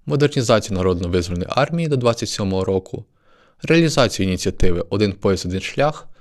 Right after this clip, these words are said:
а також досягнення національного відродження до дві тисячі сорок дев'ятого року, тобто столітнього ювілею К Н Р. Колишній редактор газети К П К Ден Ювень зазначав,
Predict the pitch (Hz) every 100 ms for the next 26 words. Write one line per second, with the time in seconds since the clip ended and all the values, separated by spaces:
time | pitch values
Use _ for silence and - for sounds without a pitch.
0 | - - _ - - 175 - 117 104 -
1 | 113 113 101 90 - 95 104 127 127 147
2 | 156 160 147 156 190 - - - - 110
3 | 95 92 - 90 - - - _ _ _
4 | _ - 220 220 156 - 117 127 117 98
5 | 90 92 98 92 92 87 - - - _
6 | _ _ _ _ _ _ _ - 165 190
7 | - 147 117 120 120 123 104 104 107 107
8 | - 101 - - 190 196 - _ _ 139
9 | 120 98 92 90 90 _ _ _ _ -
10 | 135 127 - - 87 -